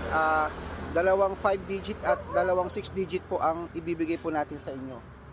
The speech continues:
Ayan po, andito pa kasi ako ngayon sa highway, nagmimerienda po ako ngayon mga kalaki ng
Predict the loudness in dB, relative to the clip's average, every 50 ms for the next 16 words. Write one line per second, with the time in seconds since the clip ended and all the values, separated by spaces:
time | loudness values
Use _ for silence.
0 | -18 -18 -18 -18 -16 -8 -2 -2 -2 -2 0 0 0 0 2 0 -2 -6 -6 -4
1 | -2 -2 -2 -2 -4 -4 -4 -4 -4 -4 -6 -6 -4 -2 -2 0 0 0 -2 0
2 | 0 -2 -2 -2 -2 -4 -4 -4 -4 -4 -4 -2 -2 -2 -2 -4 -4 -4 -6 -6
3 | -6 -6 -6 -6 -4 -4 -4 -4 -4 -2 -2 0 0 0 0 0 2 2 4 4
4 | 4 2 2